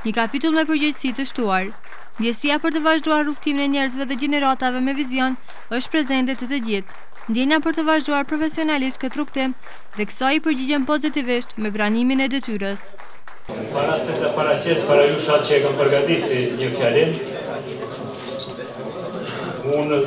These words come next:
Speaker 2: të rikthehem te propozimi i doktor Beqës, them se ma mori privilegje, sepse ishte ideja që kryetari i ri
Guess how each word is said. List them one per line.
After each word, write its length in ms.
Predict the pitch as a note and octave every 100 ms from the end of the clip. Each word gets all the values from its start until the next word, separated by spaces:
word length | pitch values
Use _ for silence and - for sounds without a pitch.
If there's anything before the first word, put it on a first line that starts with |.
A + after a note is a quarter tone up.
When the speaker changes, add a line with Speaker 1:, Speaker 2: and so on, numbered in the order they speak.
| -
Speaker 2:
të 100 | C#3+
rikthehem 460 | C3+ - D#3 D#3+ D#3+
te 80 | D3
propozimi 520 | C#3+ C#3 C3 C#3+ D#3 C#3
i 40 |
doktor 280 | C#3 C#3 B2+
Beqës, 420 | C3 C#3+ E3 D3+ - -
them 160 | D3+ D3+
se 160 | - D3
ma 100 | C#3+
mori 280 | D#3 D#3 C#3
privilegje, 560 | D3 D3 D#3+ C3+ - - C3+
sepse 260 | B2 C#3
ishte 200 | C#3+ D3 C3
ideja 360 | C#3+ D3+ D3 C3+
që 140 | C#3+ C#3+ C#3+ C3+ - - - - - - - - - -
kryetari 440 | C3+ E3 E3 D#3
i 60 |
ri 80 | E3+